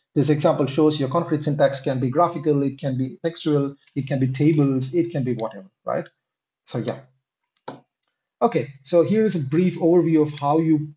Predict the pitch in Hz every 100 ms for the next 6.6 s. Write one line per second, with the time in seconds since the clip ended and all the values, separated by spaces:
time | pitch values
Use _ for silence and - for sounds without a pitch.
0 | _ _ _ 156 147 151 147 127 143 131
1 | 160 131 135 185 196 156 127 - 190 -
2 | 170 156 156 151 120 135 135 131 127 131
3 | 127 - _ 202 247 196 202 - 170 160
4 | 147 151 143 143 - 147 139 131 127 127
5 | 131 131 120 151 190 226 - _ _ 170
6 | 214 - - 147 139 131